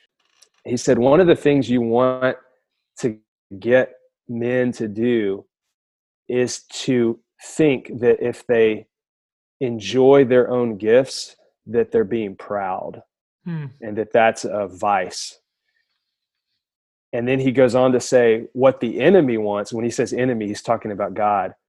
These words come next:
Speaker 1: "What the enemy wants is for a man to look at his own work and to look at someone else's work and be just as happy about that other person's work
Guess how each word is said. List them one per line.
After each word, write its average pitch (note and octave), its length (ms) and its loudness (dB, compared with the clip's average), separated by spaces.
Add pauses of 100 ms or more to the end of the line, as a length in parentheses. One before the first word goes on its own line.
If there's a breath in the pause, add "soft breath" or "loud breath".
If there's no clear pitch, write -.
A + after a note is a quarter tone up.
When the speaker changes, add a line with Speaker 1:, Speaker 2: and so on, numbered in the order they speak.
Speaker 1:
"What C#3 200 2
the A#2+ 160 -2
enemy C#3 340 4
wants G#2+ 600 -6 (560)
is B2 180 -2
for A#2+ 300 4
a A2+ 120 2
man B2 440 2
to A2 320 -6
look C3 400 4 (800)
at B2 180 2
his B2+ 280 -2
own C3 340 -2
work A#2+ 480 2 (2250)
and C#3+ 200 2
to - 140 -2
look C#3+ 260 4
at - 80 0
someone C3+ 360 2
else's B2 400 2
work G2 440 -6 (800)
and A#2+ 180 -2
be A#2 140 -4
just A#2+ 400 0
as C#3+ 140 0
happy C#3 440 2
about A#2 320 2
that A#2 160 0
other C3 160 4
person's A#2+ 480 0
work G#2+ 340 0